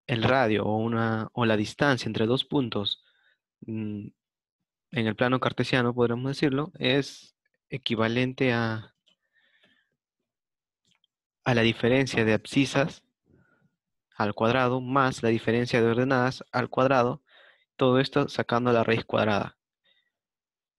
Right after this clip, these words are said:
Entonces, para poder, eh, hallar una relación entre el radio y las,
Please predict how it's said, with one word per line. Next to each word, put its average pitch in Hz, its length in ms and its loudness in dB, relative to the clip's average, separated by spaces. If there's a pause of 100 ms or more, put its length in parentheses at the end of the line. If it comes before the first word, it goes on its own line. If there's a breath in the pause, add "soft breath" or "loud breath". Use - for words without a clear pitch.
(300)
Entonces, 120 400 -2
para 113 220 0
poder, 139 500 2 (760)
eh, 117 260 0
hallar 127 220 4
una 156 140 0
relación 123 500 0
entre 110 200 -2
el 107 60 -2
radio 113 320 2
y 104 80 -2
las, - 520 -10